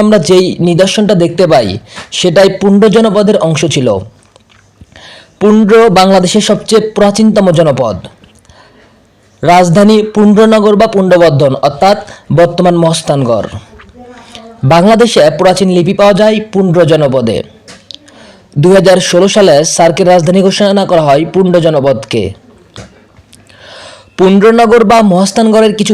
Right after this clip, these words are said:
বিখ্যাত নিদর্শন, পরশুরামের প্রসাদ, শাহ সুলতান বলাখির, অপর নাম মাহি শাহের মাজার, ভাসুবিহার, খোদাই পাথর, গোবিন্দ ভিটা। এগুলো মূলত পুণ্ড্র জনপদের কিছু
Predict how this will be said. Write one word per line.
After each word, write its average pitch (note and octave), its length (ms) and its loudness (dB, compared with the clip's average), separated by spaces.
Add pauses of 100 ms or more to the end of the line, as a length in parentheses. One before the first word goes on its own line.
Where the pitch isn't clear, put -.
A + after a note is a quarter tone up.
বিখ্যাত E3+ 280 -2 (120)
নিদর্শন, F#3 440 -2 (760)
পরশুরামের A#3 680 2
প্রসাদ, F#3+ 420 0 (500)
শাহ G3 200 -2 (100)
সুলতান G#3+ 380 0 (180)
বলাখির, F#3+ 480 0 (640)
অপর E3+ 180 0 (100)
নাম G3+ 120 2 (100)
মাহি F#3 280 0
শাহের F3 400 4 (100)
মাজার, E3 340 2 (480)
ভাসুবিহার, G3 600 2 (120)
খোদাই F3 320 2
পাথর, F3+ 260 0 (100)
গোবিন্দ E3 300 0 (100)
ভিটা। B2 240 -4 (720)
এগুলো G#3+ 300 2
মূলত A3+ 260 2 (380)
পুণ্ড্র G3+ 240 2 (100)
জনপদের G3+ 500 0 (640)
কিছু G3 180 -2